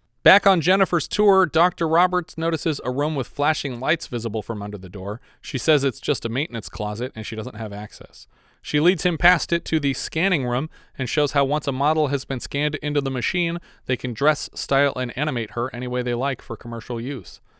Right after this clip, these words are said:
He discreetly steals another employee's badge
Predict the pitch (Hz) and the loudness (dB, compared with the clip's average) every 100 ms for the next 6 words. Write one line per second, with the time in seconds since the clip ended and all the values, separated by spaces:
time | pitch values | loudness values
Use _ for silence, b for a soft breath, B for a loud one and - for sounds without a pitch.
0 | _ _ - 160 143 - 185 156 143 160 | _ _ 0 0 0 -2 -2 0 -2 0
1 | 165 151 127 143 151 143 131 - 147 143 | 0 0 -4 -2 0 -2 -4 -2 0 0
2 | 107 131 147 131 127 | 0 4 4 4 0